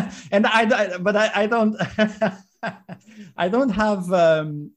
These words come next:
any objection, uh, i-, uh, into calling, uh,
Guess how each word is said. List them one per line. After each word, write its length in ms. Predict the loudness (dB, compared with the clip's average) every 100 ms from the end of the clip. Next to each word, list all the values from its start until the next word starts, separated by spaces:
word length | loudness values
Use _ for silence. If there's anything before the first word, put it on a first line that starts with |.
| -2
any 280 | 2 4
objection, 640 | 2 0 -6 -8 -12 -14 -10
uh, 140 | -8 -8 -8
i-, 160 | -10 -10
uh, 120 | -10 -8
into 240 | -10 -10
calling, 520 | -4 -4 -2 -4 -6 -14 _ _ _ -20 -20
uh, 100 | -18